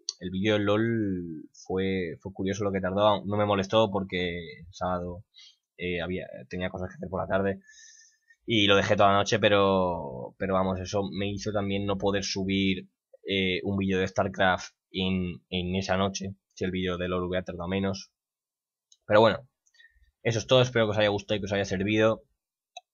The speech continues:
Es una manera más de encarar el P V P, que es un match en el que veréis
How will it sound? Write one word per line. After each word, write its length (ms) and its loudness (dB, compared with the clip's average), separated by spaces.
Es 420 -2
una 180 4
manera 280 4
más 320 2
de 720 0
encarar 440 0
el 80 -2
P 100 -4
V 160 -2
P, 160 0
que 100 0
es 380 -8
un 180 -4
match 380 -2
en 120 -2
el 120 0
que 100 0
veréis 560 0